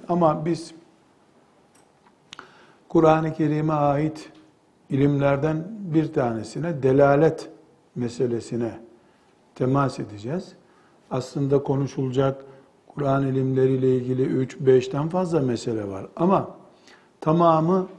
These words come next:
bizim burada, e, fıkha giriş dersinde, e, göreceğimiz düzeyde, e, çok, e, böyle bir dosyaya sığdırılacak düzeyde değil. Çok uzun konular.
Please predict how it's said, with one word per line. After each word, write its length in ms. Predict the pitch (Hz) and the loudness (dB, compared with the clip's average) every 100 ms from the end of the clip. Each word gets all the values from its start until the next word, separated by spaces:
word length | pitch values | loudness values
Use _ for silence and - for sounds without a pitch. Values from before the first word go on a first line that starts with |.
| - 156 | -16 -8
bizim 460 | 135 131 147 139 | -6 -2 -2 -2
burada, 480 | 139 135 135 131 135 - - _ _ _ _ - | -2 0 0 0 -4 -10 -20 _ _ _ _ -6
e, 220 | 120 113 | -4 -4
fıkha 400 | 156 143 147 143 | -2 -2 2 0
giriş 560 | 127 131 143 131 - - - _ _ | 0 -2 -2 -4 -8 -18 -20 _ _
dersinde, 840 | 127 123 120 - 120 123 131 131 - - _ _ _ 247 | 0 0 0 -4 -6 -2 -2 -4 -8 -18 _ _ _ -10
e, 240 | 135 120 120 | -6 -4 -2
göreceğimiz 840 | 131 135 127 135 131 131 120 - - 202 | 2 2 4 0 0 -4 -6 -14 -18 -12
düzeyde, 680 | 127 120 127 120 120 120 120 - - - 208 208 | -10 0 4 4 4 -2 -4 -10 -20 -20 -20 -16
e, 40 | 131 120 - | -14 -14 -8
çok, 280 | 131 117 - - - 214 | -8 -8 -12 -18 -20 -12
e, 300 | 117 110 107 | -8 -6 -6
böyle 380 | 113 110 110 110 | -6 -6 -6 -8
bir 100 | 117 | -4
dosyaya 400 | 120 113 - 113 | -4 -4 -4 -6
sığdırılacak 760 | - 127 120 120 113 123 113 - | -2 -2 0 -2 -4 -4 -6 -8
düzeyde 500 | 113 117 110 117 113 | -4 -2 0 -2 -2
değil. 220 | 139 196 - - - _ _ | -2 -2 -8 -20 -20 _ _
Çok 200 | - 135 | -4 -2
uzun 300 | 127 117 135 | -2 -2 -4
konular. 500 | 123 113 107 143 202 | -4 -6 -6 -6 -8